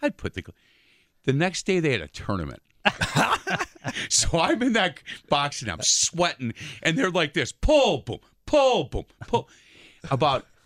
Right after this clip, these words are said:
an hour into it, I kept getting hit in the side with that arm. <laughs> I put out the white flag. I jumped out and took off running home. <laughs> By the time I got home, the guy called my dad. He said,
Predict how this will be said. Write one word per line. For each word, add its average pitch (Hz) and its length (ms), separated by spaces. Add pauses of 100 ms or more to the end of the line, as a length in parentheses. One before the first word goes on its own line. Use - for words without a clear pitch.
(420)
an 135 220
hour 185 340
into 170 220
it, 123 40
I 123 80
kept 156 300
getting 120 240
hit 156 160
in - 80
the 151 60
side 127 340
with 143 160
that 101 260
arm. 165 420 (500)
<laughs> - 500
I 143 100
put 156 280
out 127 140
the 170 100
white 123 260
flag. 131 460 (140)
I 113 100
jumped 143 460
out 139 260
and 110 120
took - 240
off 135 240
running 110 280
home. 90 280 (220)
<laughs> - 240
By 254 100
the 233 120
time 220 380
I 254 100
got 185 240
home, 170 240 (220)
the 160 100
guy 160 260
called 156 340
my 143 160
dad. 139 400
He 113 80
said, 113 300